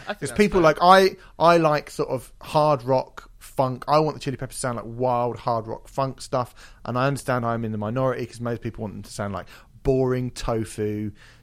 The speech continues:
Speaker 2: sim-, simpering, shithead, faux fucking sanctimonious fucking hippie shit.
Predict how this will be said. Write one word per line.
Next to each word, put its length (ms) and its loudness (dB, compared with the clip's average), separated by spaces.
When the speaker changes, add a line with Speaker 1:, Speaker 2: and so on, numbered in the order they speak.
Speaker 2:
sim-, 580 -4
simpering, 840 -4
shithead, 880 -6
faux 760 -2
fucking 600 -6
sanctimonious 880 -6
fucking 580 -10
hippie 420 -8
shit. 580 -10